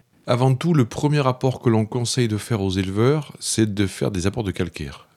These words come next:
Euh, la Corrèze est sur un socle granitique plutôt acide, et l'élément le plus déficitaire que l'on retrouve, c'est le calcaire. Ensuite, on peut être en manque de magnésie. En second lieu, on peut valoriser les effluents de ferme,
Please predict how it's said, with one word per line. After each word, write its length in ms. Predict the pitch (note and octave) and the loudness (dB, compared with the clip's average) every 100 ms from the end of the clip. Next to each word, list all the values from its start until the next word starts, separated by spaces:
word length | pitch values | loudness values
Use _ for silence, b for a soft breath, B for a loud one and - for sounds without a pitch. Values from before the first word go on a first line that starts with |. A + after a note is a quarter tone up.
| - - | -18 -14
Euh, 40 | - | -12
la 80 | F2 | -12
Corrèze 460 | - F2 G#2 F#2+ F2 | -6 0 2 2 -2
est 160 | - | -6
sur 240 | - E2 D#2+ | -6 -4 -2
un 100 | D#2+ | -4
socle 560 | - G2 - E2 D#2 | -4 -6 -4 -4 -4
granitique 640 | D2+ D2 F2 E2+ - F#2+ F2+ | -4 -4 -2 -4 -4 -6 -6
plutôt 320 | E2 - D2+ | -10 -4 -4
acide, 420 | C#2+ - C3+ D3+ B B B B F2+ | -2 0 0 0 B B B B -2
et 100 | F2+ | 2
l'élément 640 | G2+ A#2 A#2+ A2+ G#2 G2 F2 | 4 4 4 2 0 -2 -2
le 140 | E2+ | -2
plus 240 | - C#3 | 0 0
déficitaire 640 | A#2+ A2 G#2+ - F#2+ G2+ - | 2 0 -4 -6 -4 -6 -6
que 100 | F#2+ | -6
l'on 260 | E2+ D#2+ | -4 -4
retrouve, 520 | D2+ D#2+ - G#2+ B2 B2 | -6 -8 -2 -2 -2 -4
c'est 180 | - | -4
le 140 | F2 F2 | -4 -2
calcaire. 560 | F2+ D#2+ D#2+ C#2 - _ b b b b b | -2 -2 -4 -8 -10 _ b b b b b
Ensuite, 320 | E2+ - G#2+ | -6 0 0
on 80 | E2+ | 0
peut 400 | - F#2 F2+ F2+ | 0 4 6 6
être 200 | F#2 - | 4 0
en 40 | E2 | -2
manque 240 | E2+ E2 | -2 -4
de 80 | D#2 | -4
magnésie. 480 | D#2 D#2 D2 G2+ D3 B B B B B B | -6 -6 -8 -8 -10 B B B B B B
En 100 | - | -8
second 340 | - A2 G2+ G2 | 0 2 4 4
lieu, 320 | G2 C3+ F3+ | 2 0 0
on 180 | - F#2+ | 0 -2
peut 100 | G2 | 0
valoriser 640 | F2 D#2 A2 A2 A2 G2+ G2 | -2 2 4 4 2 0 0
les 220 | F2+ E2+ | -2 -4
effluents 260 | - D#2 | -4 -4
de 80 | D#2 | -4
ferme, 400 | D2 G#2+ D#3+ A3 | -4 -4 -4 -6